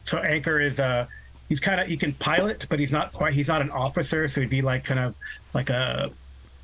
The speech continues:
he could be in special ops, but not driving the main ship, but he could definitely drive, like, ship's boats, and perhaps he was associated with Dane Lalbrick's Black Ops crew at some point in his career, and was, like, the pilot, got to interact with these Marines and,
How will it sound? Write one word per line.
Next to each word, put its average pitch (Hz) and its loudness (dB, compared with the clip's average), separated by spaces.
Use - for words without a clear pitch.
he 156 2
could 143 0
be 156 2
in 196 2
special 170 0
ops, 151 0
but 147 0
not 139 2
driving 143 2
the 135 2
main 139 2
ship, 175 -2
but 143 0
he 135 2
could 135 0
definitely 156 0
drive, 135 0
like, 139 0
ship's - -2
boats, 143 -2
and 139 0
perhaps 147 0
he 139 2
was 131 -2
associated 147 0
with 135 0
Dane 139 2
Lalbrick's 139 0
Black 143 0
Ops 143 0
crew 135 0
at 143 -4
some 190 0
point 139 0
in 131 0
his 117 -4
career, 127 0
and 135 2
was, 127 0
like, 123 0
the 131 0
pilot, 131 -2
got 131 -2
to - -2
interact 127 0
with 123 -2
these 123 0
Marines 127 0
and, 120 -2